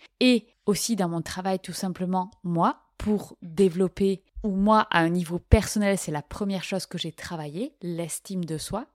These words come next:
parce que c'est la base de tout. Sans estime de soi, on va avoir du mal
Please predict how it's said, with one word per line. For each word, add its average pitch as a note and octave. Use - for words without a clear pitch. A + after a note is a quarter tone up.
parce A3
que D#4
c'est -
la A#3+
base G#3+
de G3+
tout. G#3
Sans G#3
estime C#4+
de C4
soi, G#3+
on G3+
va F#3+
avoir F#3
du F3
mal A#3+